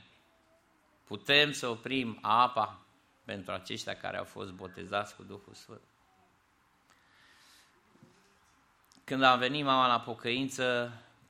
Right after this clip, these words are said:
pentru noi a fost, uh,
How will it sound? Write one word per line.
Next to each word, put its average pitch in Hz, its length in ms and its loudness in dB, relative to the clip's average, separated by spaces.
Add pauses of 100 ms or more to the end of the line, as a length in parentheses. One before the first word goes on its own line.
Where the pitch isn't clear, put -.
pentru 104 1000 -4 (760)
noi 120 220 4
a 110 80 6
fost, - 400 -8
uh, 101 380 -2